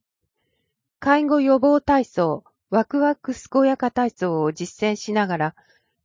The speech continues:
グループで体操をする時の声かけや、グル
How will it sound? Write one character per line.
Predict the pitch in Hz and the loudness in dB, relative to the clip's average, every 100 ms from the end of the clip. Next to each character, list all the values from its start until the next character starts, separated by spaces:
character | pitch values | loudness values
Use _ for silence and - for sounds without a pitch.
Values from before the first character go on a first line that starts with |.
| _ 202 | _ -6
グ | 240 | 0
ル | 339 | 2
ー | 339 | 0
プ | 262 | 0
で | 208 | -2
体 | - 240 240 | 0 0 2
操 | 254 240 | 0 2
を | 240 | 0
す | - 233 | -2 -4
る | 240 | -2
時 | 247 - | -2 -4
の | 185 160 | -6 -6
声 | - 240 240 | -2 0 2
か | 247 233 | 0 -2
け | 226 | 0
や、 | 214 196 196 - _ _ | 2 0 -2 -16 _ _
グ | 202 | -2
ル | 262 | 0